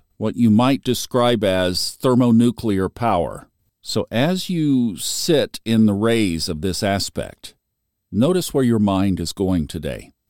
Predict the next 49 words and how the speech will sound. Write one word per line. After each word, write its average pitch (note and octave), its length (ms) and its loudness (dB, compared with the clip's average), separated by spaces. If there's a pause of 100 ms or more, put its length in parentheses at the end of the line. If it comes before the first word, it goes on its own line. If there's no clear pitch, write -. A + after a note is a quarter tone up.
(160)
For F#2+ 160 -4
some F3+ 260 0
of G#3 140 0
us, C#2 320 -4
that - 400 -2
could B2 220 -4
give C3+ 180 0
us C3 180 -2
a A#2+ 60 -2
clue C3+ 600 2
as G#2 160 -2
to A#2+ 80 -4
where A2 240 -2
we A2 160 -2
are F2 180 -2
spiritually. F2+ 840 -4 (280)
Those G#2+ 240 0
of F#2+ 120 -6
you G2+ 220 2
who F#2+ 280 0
kind A#2 240 0
of E2+ 140 -4
do B2 160 4
our G#2 160 2
Sunday G#2+ 340 0
night G2+ 300 0
thing G#2+ 320 0
and F2+ 100 0
listen G#2 440 -2
to F#2+ 280 -4
some G#2 220 -2
of F#2+ 40 -4
the F#2+ 60 -4
more G2 440 0 (100)
in-depth G#2+ 500 2
stuff - 440 -2
that F2+ 120 -2
I G#2+ 140 0
put F2+ 240 -6
out D2 320 -6
know F#2 400 0
that F2+ 140 -2
I F2+ 100 -2
talk G#2+ 360 -4
frequently A#2 600 -6
about E2 420 -4
the E2+ 80 -8
combination A2 800 -2
between F#2 720 -4